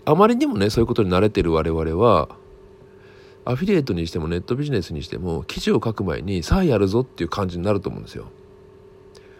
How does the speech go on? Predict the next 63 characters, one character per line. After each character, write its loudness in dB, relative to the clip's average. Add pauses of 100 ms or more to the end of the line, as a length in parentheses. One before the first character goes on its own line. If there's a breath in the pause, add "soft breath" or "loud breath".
(140 loud breath)
「さ 4
あ 4
頑 0
張 -2
ろ -2
う」 -6
み -10
た -6
い -8
な -10
ね。 -8 (2000 loud breath)
と 0
こ 6
ろ 4
が 0
ね、 -2
こ -2
の 2
方 2
法 0
は、 0 (280)
一 -2 (100)
回、 2
二 0
回 4
は 2
そ -2
れ -2
で 0
う 2
ま 4
く 0
い -2
く -4
こ -4
と 2
が 0
あ 6
る 4
と -4
思 -6
う -10
ん -10
で -12
す -14
よ。 -8
も -4
と -2
も -4
と -2
ね、 -2
そ -4
の -2
人 -8
が 0
持 0
っ -2
て -4
る -2
い -4
ろ -2
ん -4
な -4